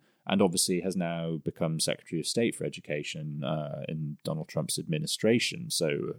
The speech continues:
has made that shift to having very obvious political power. I think it's, it's worth noting as well that you could say that these are isolated examples, and, and actually, you know, the, the ones that, that I'm highlighting here are probably well known because they, they are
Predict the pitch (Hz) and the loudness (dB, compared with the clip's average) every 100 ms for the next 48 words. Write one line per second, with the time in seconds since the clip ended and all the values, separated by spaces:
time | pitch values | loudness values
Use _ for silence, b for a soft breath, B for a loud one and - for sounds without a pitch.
0 | - - 80 85 78 82 - - 80 - | -10 -6 0 0 0 -2 -4 -4 -4 -6
1 | 78 78 80 78 78 - 90 101 69 - | -8 -4 -2 0 0 4 2 2 -2 0
2 | - 76 - - - - - 76 71 - | -4 -4 -10 -10 -12 -14 -10 -10 -8 -10
3 | - _ b b b b b 131 208 226 | -14 _ b b b b b 2 4 6
4 | - - - 131 131 147 165 - 123 107 | 6 4 4 2 6 8 8 6 4 4
5 | - 98 92 101 117 104 76 78 87 85 | 2 0 0 2 4 4 2 0 0 0
6 | 78 - - - _ - 120 101 - 95 | -2 0 0 0 _ -10 -6 0 2 2
7 | - - - - - 135 110 95 - 113 | 0 -10 -2 2 6 6 6 2 0 0
8 | 104 92 90 80 76 - 95 - 98 92 | 2 2 2 2 0 2 2 2 0 -2
9 | 90 98 - 107 113 147 139 127 120 135 | -4 -4 -4 -4 -2 -2 -2 -4 -4 -2
10 | 143 - 98 90 90 82 78 92 98 92 | -2 -2 -4 -4 -2 -2 -2 -2 0 0
11 | 82 - 80 73 - 82 80 92 80 78 | -2 -2 -2 -2 -4 -2 -2 -2 -2 -2
12 | 85 85 82 76 76 - 80 76 78 76 | -4 -6 -4 -2 -4 -4 -4 -4 -4 -4
13 | 73 78 80 78 76 78 76 151 - - | -4 -6 0 2 2 0 -2 -4 -4 -4
14 | 82 76 80 73 82 78 76 | 0 0 0 0 2 2 2